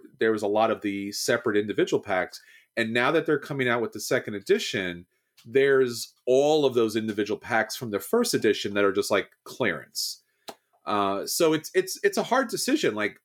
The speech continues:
I don't know what to do with my set. I love the artwork in the new set. That was the one thing that was kind of a drawback for me with the old one. I get the art aesthetic that they were going for, which was very realistic and grimy and dirty and stuff like that. It was cool.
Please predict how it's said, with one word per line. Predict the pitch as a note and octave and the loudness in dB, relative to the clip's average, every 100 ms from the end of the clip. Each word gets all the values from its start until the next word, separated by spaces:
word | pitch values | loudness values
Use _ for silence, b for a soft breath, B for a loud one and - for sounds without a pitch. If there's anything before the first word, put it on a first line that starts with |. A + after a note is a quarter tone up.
| B2+ | -2
I | |
don't | C#3+ D3+ | 0 2
know | D3+ | 2
what | D3 | 0
to | C3 | 0
do | C3 | 2
with | B2+ | 2
my | B2 C3+ | 0 0
set. | D#3 - A#3+ B3 _ _ _ _ - | 0 0 0 -2 _ _ _ _ 0
I | F3 A3 B2 | 2 2 0
love | G2+ A2 E3 A#2+ | -2 2 2 2
the | F#2 G#2+ | 0 2
artwork | A#2+ A2 G#2 F#2+ A#2 | 2 0 -2 -4 -6
in | |
the | F#2+ | -8
new | G2 G2 | -6 -6
set. | - G#2+ F2+ - | -2 0 0 0
That | D3+ | 0
was | A3 - | 0 0
the | C#3+ | 2
one | C3 C#3 | 2 0
thing | C3 B2 | -2 -2
that | A#2 A2+ | -2 -2
was | A2 | -4
kind | - A#2+ | -6 -4
of | |
a | G#2+ | -4
drawback | - G#2+ A2+ A#2 B2 | 0 0 2 0 0
for | - | -4
me | B2+ B2+ | -6 -4
with | A#2+ A#2 | -4 -2
the | G#2 | 0
old | A2 | 0
one. | C3 D#3+ - B B - | 0 -4 -4 B B -2
I | C#3+ F#3 B2+ _ | 0 0 -4 _
get | - C3 - - | 0 2 0 0
the | C#3+ - | -2 0
art | A2 B2+ - | 2 2 0
aesthetic | D3+ - F#3+ F3+ F#3 | -4 0 2 2 0
that | E3+ | 2
they | D#3+ | 4
were | D3+ D3 | 4 2
going | B2+ B2+ D#3 D#3 | 2 0 0 -2
for, | F3+ E3 | 0 0
which | D#3+ B2 | 0 -4
was | G#2 | 0
very | A#2 B2+ | 2 2
realistic | A2+ G2+ A#2 G#2 B2 - C3 B2 | 2 2 2 2 0 2 0 0
and | G2+ F#2 | -8 -8
grimy | G2 A2 A#2+ A2+ A2 | -2 0 0 -2 -4
and | G2 | -2
dirty | G#2+ A2+ A2 G#2+ | 2 2 2 -2
and | G#2 | -4
stuff | B2 A2+ | -4 -2
like | A2 | 0
that. | A#2+ A#2 - B B B | 0 0 -2 B B B
It | E3+ G#3 | 0 2
was | G3+ | -2
cool. | - - - D3+ D#3 B3+ C#4+ | -4 -14 -2 4 4 4 0